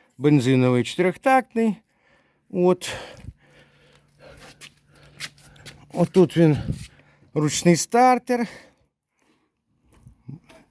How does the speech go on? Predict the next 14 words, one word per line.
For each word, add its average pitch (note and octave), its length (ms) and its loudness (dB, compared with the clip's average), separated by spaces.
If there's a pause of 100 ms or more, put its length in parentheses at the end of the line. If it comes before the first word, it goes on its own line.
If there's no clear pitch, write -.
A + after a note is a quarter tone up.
(360)
Я F3+ 280 6
його F3+ 180 2
вже E3+ 260 -4 (180)
ремонтував. F#3 720 -2
Знаєте F3 340 0
чому? B2+ 380 -2 (1200)
Е, C3+ 380 0 (1200)
сам D#3+ 480 0 (1800)
ручний E3 420 2
стартер, A3+ 480 -2
оцей A#2+ 300 -6 (560)
пружинний C#3 500 2
механізм C3+ 460 -2
всередині, B2 640 -6